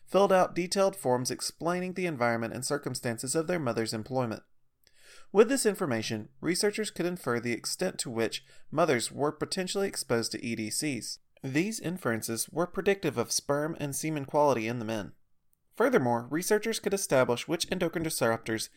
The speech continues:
had the biggest impact on the adult males. Based on the collected data, researchers found that mothers exposed to heavy metals, phthalates, and pesticides were at elevated risk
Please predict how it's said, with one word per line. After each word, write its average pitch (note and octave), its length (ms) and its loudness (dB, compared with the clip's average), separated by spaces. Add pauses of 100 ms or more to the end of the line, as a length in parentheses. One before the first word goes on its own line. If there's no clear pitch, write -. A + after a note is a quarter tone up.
(220)
had C#3+ 200 0
the C3+ 60 -6
biggest G3+ 340 0
impact C3 460 0
on B2 120 -2
the C3+ 100 -4
adult A2+ 280 0
males. A#2 420 -4 (840)
Based F3+ 260 4
on A#3 80 0
the A#3+ 80 -4
collected D#3 380 0
data, A2+ 260 4
researchers F3+ 540 -2
found A#2 260 2
that - 100 -8
mothers B2 360 -2
exposed A#2+ 400 -2
to A2 80 -8
heavy B2 240 -2
metals, D3+ 400 0 (200)
phthalates, F3+ 600 2
and G3 160 -6
pesticides A2+ 640 -2 (240)
were C#3 240 4
at - 160 0
elevated G#3+ 520 2
risk B2 440 0